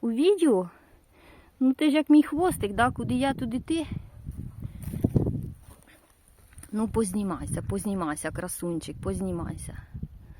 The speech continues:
Де ти був? Запачкався, бігав десь. Це Вероніка також, така, як там була в колесі повзуча. Така рослинка, дуже симпатюлечка.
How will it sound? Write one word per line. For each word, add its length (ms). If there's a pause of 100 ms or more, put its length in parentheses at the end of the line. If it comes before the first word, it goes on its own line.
(1600)
Де 180
ти 140
був? 380 (920)
Запачкався, 920 (1400)
бігав 420
десь. 260 (1040)
Це 280 (120)
Вероніка 760
також, 520 (220)
така, 440
як 200
там 240
була 180
в 60
колесі 540
повзуча. 680 (540)
Така 260
рослинка, 600
дуже 260
симпатюлечка. 1000